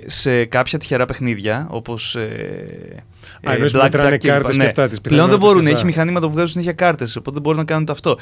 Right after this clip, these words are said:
Speaker 1: Είχε κόσμο που ήταν επάγγελμα και βγάζαν λεφτά, έτσι.
Speaker 2: Που όταν μας ακούει κανείς ο οποίος
Speaker 1: Ναι.
Speaker 2: μετρούσε κάρτες, να γνωρίζει πλέον
Speaker 1: Ότι
Speaker 2: ότι
Speaker 1: τα
Speaker 2: ατύχησε.
Speaker 1: Έχει, μπορεί να
Speaker 2: Μπορεί να
Speaker 1: υπάρχουν
Speaker 2: μετράει, να συνεχίσει
Speaker 1: κάποια
Speaker 2: να
Speaker 1: που,
Speaker 2: μετράει,
Speaker 1: ναι.
Speaker 2: αν το έχει πετύχει.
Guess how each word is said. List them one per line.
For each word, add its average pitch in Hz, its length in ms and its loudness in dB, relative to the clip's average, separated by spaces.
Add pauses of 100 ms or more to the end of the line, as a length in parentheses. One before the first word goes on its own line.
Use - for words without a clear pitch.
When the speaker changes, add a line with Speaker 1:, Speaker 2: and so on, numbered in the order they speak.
(140)
Speaker 1:
Είχε 135 160 0
κόσμο 165 220 4
που 160 60 -2
ήταν 190 160 2
επάγγελμα 160 500 4
και 120 120 -2
βγάζαν 110 320 2
λεφτά, 101 300 -4
έτσι. 101 280 -6
Speaker 2:
Που 135 100 0
όταν 139 120 4
μας 139 160 0
ακούει 135 220 2
κανείς 131 200 0
ο - 20 0
οποίος 131 160 0
Speaker 1:
Ναι. 135 60 2
Speaker 2:
μετρούσε 131 280 -2
κάρτες, 151 280 -2
να 139 100 -2
γνωρίζει 127 500 0
πλέον 143 580 0
Speaker 1:
Ότι 135 420 2
Speaker 2:
ότι 131 280 0
Speaker 1:
τα 135 160 2
Speaker 2:
ατύχησε. 131 500 0 (140)
Speaker 1:
Έχει, 240 400 2
μπορεί 240 240 2
να 330 80 2
Speaker 2:
Μπορεί 170 120 4
να 294 60 6
Speaker 1:
υπάρχουν 165 220 2
Speaker 2:
μετράει, 123 160 2
να 117 60 -2
συνεχίσει 113 340 0
Speaker 1:
κάποια 123 120 0
Speaker 2:
να 120 60 -2
Speaker 1:
που, 117 60 -4
Speaker 2:
μετράει, 120 220 0
Speaker 1:
ναι. 127 60 2
Speaker 2:
αν 113 80 0
το 113 80 -4
έχει 110 120 -4
πετύχει. 110 340 -6